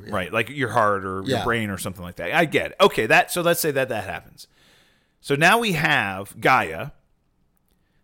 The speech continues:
Speaker 2: this individual in the M C U who has the powers of every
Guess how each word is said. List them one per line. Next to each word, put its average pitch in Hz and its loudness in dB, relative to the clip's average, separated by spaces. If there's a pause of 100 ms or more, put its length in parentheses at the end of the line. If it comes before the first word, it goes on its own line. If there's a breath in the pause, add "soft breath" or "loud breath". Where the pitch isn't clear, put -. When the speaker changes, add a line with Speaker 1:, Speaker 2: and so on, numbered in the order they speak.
Speaker 2:
this 175 2 (100)
individual 170 4
in 151 0
the 151 -2
M 147 0
C - -4
U 101 -4 (500)
who 147 4
has 160 2
the 165 2
powers 139 4
of 135 0 (240)
every 208 2